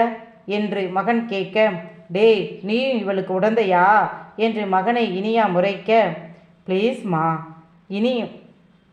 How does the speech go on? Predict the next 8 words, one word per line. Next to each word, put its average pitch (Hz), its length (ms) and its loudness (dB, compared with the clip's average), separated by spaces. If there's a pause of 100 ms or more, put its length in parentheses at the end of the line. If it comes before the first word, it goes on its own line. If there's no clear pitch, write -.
(280)
இனியாவது 202 680 0
எங்களை 165 300 -2
நிம்மதியா 196 760 -2 (100)
தூங்க 233 320 0
விடு" 180 280 0 (280)
என்று 208 260 0
திவ்யா 185 400 0 (100)
கெஞ்ச 185 580 0